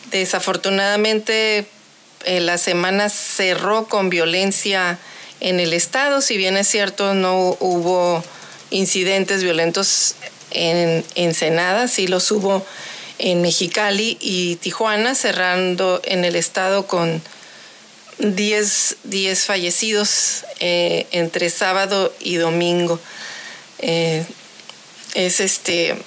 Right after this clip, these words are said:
pues, lamentable que, que sigan los, la, la jornada violenta que dejó diez homicidios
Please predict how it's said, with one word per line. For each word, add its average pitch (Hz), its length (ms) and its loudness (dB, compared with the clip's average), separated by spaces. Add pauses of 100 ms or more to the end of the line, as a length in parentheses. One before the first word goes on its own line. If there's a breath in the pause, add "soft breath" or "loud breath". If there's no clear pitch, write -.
(300)
pues, 190 160 0
lamentable 196 680 0
que, 180 160 -2 (200)
que 170 120 -2
sigan 196 400 0
los, 175 360 0 (880 loud breath)
la, 180 380 -2
la 175 400 0
jornada 185 460 0
violenta 175 460 0
que 170 140 0
dejó 190 460 0 (160)
diez 208 340 0
homicidios 180 680 0